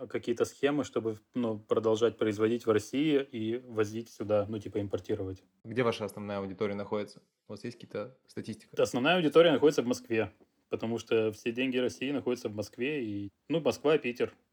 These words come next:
Speaker 1: Из регионов покупают, но не так много. И есть какая-то часть людей, э, в Европе, ну, и там в мире. Большая часть, конечно, русскоговорящие, они щас пишут, типа, "Ребят, как купить?"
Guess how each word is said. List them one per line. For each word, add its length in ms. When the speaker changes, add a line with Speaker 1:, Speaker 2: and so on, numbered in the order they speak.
Speaker 1:
Из 160
регионов 420
покупают, 440
но 80
не 80
так 240
много. 360
И 320
есть 200
какая-то 340
часть 360
людей, 480
э, 880
в 60
Европе, 560
ну, 140
и 120
там 360
в 180
мире. 320
Большая 300
часть, 200
конечно, 260
русскоговорящие, 680
они 140
щас 200
пишут, 320
типа, 160
"Ребят, 240
как 160
купить?" 320